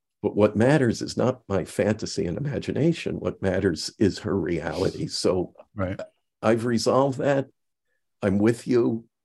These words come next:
Speaker 1: whether I like it or not, embrace it or not. My job is to love you, support you, and to be present with you if you wish that.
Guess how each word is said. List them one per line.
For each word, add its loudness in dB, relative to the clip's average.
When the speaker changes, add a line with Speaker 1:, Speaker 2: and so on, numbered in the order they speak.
Speaker 1:
whether 4
I 4
like 0
it -2
or -2
not, -2
embrace 2
it 0
or -2
not. -2
My -2
job 0
is -6
to -4
love 2
you, 0
support -2
you, 2
and 0
to -2
be 2
present -2
with -2
you -2
if 2
you 2
wish 0
that. -8